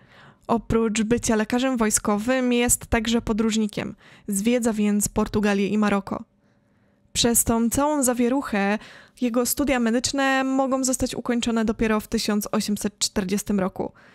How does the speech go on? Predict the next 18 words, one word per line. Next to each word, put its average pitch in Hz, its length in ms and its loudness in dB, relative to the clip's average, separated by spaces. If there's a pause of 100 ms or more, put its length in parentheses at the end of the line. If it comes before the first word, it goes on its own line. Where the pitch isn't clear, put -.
(180)
Wówczas 226 480 0
ląduje 214 520 2
we 220 140 0
Francji, 208 560 0
a 202 260 2
konkretnie 214 460 0
w 208 40 -2
Montpellier, 214 640 0 (640)
gdzie 226 440 2
uzyskuje 226 560 2
tytuł 214 260 -2
doktora 208 380 0
medycyny 220 480 0
i 226 120 -4
chirurgii. 208 600 -2 (920)
Jednak 220 520 0
oprócz 214 460 0
podróżowania 214 1080 0